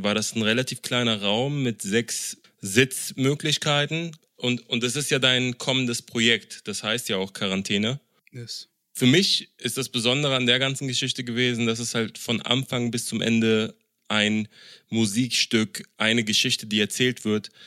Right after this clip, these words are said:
Speaker 1: Und die Songs werden immer wieder unterbrochen durch Filmsequenzen, durch etwas, was eingesprochen ist und dem Ganzen sozusagen so einen Rahmen gibt.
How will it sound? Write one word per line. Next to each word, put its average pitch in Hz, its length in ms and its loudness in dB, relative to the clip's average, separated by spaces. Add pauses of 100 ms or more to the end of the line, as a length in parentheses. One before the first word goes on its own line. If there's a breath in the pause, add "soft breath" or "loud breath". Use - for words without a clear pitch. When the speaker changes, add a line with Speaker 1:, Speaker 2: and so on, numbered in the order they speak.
(100)
Speaker 1:
Und 120 180 2
die 110 60 -2
Songs 131 380 0
werden 123 180 2
immer 131 240 0
wieder 123 180 2
unterbrochen 113 880 -2 (120)
durch 110 840 0 (380)
Filmsequenzen, 135 1200 0
durch 107 300 0
etwas, 113 340 -2
was 107 160 -4
eingesprochen 131 880 -2
ist 131 320 -2 (400 loud breath)
und 110 480 2
dem 110 200 4
Ganzen 113 400 0
sozusagen 107 560 -2
so 101 100 -4
einen 101 120 0
Rahmen 117 420 0
gibt. 127 280 -2